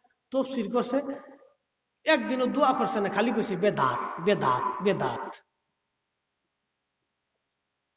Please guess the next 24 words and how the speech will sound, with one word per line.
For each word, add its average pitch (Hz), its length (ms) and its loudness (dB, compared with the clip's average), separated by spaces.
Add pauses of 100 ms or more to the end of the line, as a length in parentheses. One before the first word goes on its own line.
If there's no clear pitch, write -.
(180)
তা 269 80 8
আমি 339 120 8
বললাম, 320 260 6
"ওই 277 120 4
হুজুরে 254 320 4
আবার 247 260 4
দাওয়াত 226 320 6
দিবেন?" 151 240 -4 (1600)
কয়, 240 100 2
"না, 226 140 4
দিব 190 140 0
না।" 151 160 -4
আমি 202 120 -6
কই, 233 80 2
"না, 262 120 4
আবার 220 320 4
দাওয়াত 190 300 4
দিবেন, 135 220 -8 (1300)
হেতারে 294 280 4
দিয়ে 294 140 2
তিন 294 340 2
দিন 277 240 4
তফসির 226 360 2
করাবেন, 151 360 -2